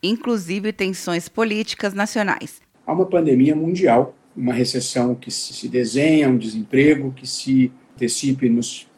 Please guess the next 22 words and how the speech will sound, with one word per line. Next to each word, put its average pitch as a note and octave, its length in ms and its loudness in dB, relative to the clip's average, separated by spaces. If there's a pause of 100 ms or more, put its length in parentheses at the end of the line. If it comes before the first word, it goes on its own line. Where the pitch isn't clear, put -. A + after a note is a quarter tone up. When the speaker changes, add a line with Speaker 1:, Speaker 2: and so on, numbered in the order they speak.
Speaker 2:
preocupa A#2+ 460 -6
a B2+ 40 -2
todos. E3 460 2
O C#3+ 60 -4
Brasil C3+ 360 2
já C3 160 4
vinha D#3+ 300 4
saindo B2+ 360 4
da A#2 100 2
sua A#2+ 180 -2
própria B2+ 360 0
recessão, A2+ 460 -2
o E3 60 -4
país D3 160 2
estava C#3 260 -2
em C3 60 4
crise C3 260 -2
fiscal, - 300 -2
vai C3+ 100 -4
ter C3 120 -6
que B2 60 -12
gastar A#2+ 480 -4